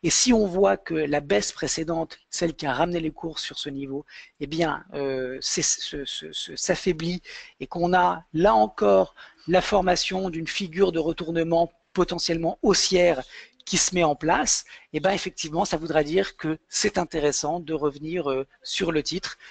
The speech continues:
et qu'on a potentiellement un retour de la tendance à,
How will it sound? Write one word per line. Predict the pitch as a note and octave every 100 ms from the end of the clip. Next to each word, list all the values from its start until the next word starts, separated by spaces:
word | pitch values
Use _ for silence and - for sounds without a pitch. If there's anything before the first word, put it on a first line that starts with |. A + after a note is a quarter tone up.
| -
et | E3+
qu'on | - F3 D#3 D3+
a | D#3
potentiellement | - - F#3 E3 - D#3 D3+ E3+ - _
un | F3
retour | D3+ D3+ F#3 F3+
de | D3
la | C#3+
tendance | D#3 D#3+ E3 D#3
à, | D3